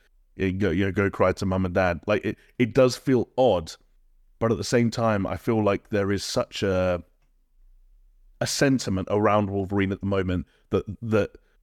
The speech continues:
you can't have a video game or just a story in general, I guess, that hones around this sort of, like, grizzled, world-weary character with fucking, like, metal blades that come out from between his knuckles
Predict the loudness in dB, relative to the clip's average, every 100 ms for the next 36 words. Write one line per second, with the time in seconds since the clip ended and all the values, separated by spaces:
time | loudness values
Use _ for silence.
0 | -8 -6 -2 0 2 0 -4 -2 0 0
1 | 0 -6 _ _ _ _ _ -4 0 2
2 | 0 0 -2 2 2 0 -2 -4 -4 0
3 | 2 2 2 0 0 0 -2 -4 -6 _
4 | _ -4 0 2 2 2 2 2 0 -4
5 | -4 -4 -4 -6 -10 _ _ _ -6 0
6 | 2 2 0 0 -4 -8 -16 _ _ -8
7 | 2 4 4 2 0 0 2 2 0 -2
8 | 0 0 -2 -6 -4 -6 -2 -2 0 0
9 | 0 0 -2 -4 -8 _ _ 0 2 2
10 | -2 -2 0 2 2 0 -4 -6 -4 -2
11 | -2 -4 -6 -2 0 0 0 0 0 -4
12 | -6